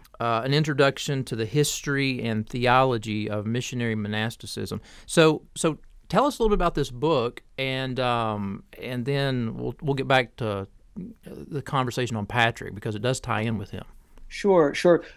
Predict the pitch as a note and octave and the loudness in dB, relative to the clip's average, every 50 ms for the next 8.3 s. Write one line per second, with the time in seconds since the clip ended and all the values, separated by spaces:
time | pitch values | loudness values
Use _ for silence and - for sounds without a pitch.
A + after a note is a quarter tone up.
0 | - - F3+ F3+ F#3 F3+ F3+ - - E3+ E3 D3+ - A#3+ D4 - - G#3+ F3+ F3 | 0 6 10 10 12 10 10 6 2 -2 -2 0 0 0 0 0 2 2 4 4
1 | E3+ D#3+ - F3 D3+ C3+ D#3 D#3+ - - - E3 D3+ D3 C#3+ C#3 - - D3 C#3 | 4 4 4 2 0 2 0 -2 -2 0 2 6 6 6 6 6 4 4 4 6
2 | C3+ B2+ B2+ B2+ B2+ B2+ C3 C3 B2+ B2+ - - - - - - C#3+ C3 B2+ C3 | 6 8 8 10 10 12 12 10 10 8 4 -2 -4 0 6 8 10 10 10 10
3 | B2+ B2 B2+ C3 C3 - - B2+ B2+ C#3 C#3 C#3 C3+ C3 B2+ A#2 - - - - | 8 8 8 8 6 6 4 6 6 8 8 10 10 8 6 6 2 -2 -2 0
4 | C#3 B2 B2 A#2+ - C3 B2 - C3+ B2+ B2+ C3 C3 B2+ B2+ C3 C3+ C3+ C3 C3 | 2 2 2 4 4 2 6 10 12 12 12 12 12 12 10 6 4 4 6 4
5 | B2 B2+ - C#3 C3 C3 B2 A#2+ - B2 B2+ C3 C3 C3 C3 C3 B2+ B2 A#2 B2 | 4 4 2 2 2 4 2 2 4 8 12 12 12 12 12 10 10 8 8 6
6 | B2+ B2+ - - C#3 A#2+ A#2+ A#2 A#2 A2+ A#2 G#2 B2 A#2 - - B2+ B2 B2+ - | 6 4 4 4 8 10 10 10 10 10 8 4 2 0 4 8 8 8 8 6
7 | - A#2 - - - B2+ - - B2 B2+ B2 B2 - - A#2+ G#2+ A#2+ A#2 - - | 2 0 0 2 2 2 2 2 2 2 2 0 0 -2 -2 0 0 0 4 8
8 | C#3+ C3+ C3 B2+ B2+ | 10 12 12 12 10